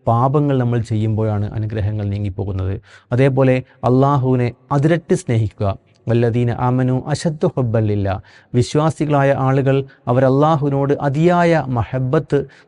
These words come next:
പുലർത്തുന്നവരാണ്. പിന്നീട് ഈ ലോകത്തെ ജീവിതം എന്ന് പറയുന്നത്,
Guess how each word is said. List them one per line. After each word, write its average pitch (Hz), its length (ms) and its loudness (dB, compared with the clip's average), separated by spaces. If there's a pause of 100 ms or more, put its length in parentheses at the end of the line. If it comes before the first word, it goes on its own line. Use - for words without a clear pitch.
പുലർത്തുന്നവരാണ്. 101 800 -2 (340)
പിന്നീട് 127 460 2 (240)
ഈ 131 160 2
ലോകത്തെ 135 400 2
ജീവിതം 143 480 2
എന്ന് 135 140 0
പറയുന്നത്, 123 600 0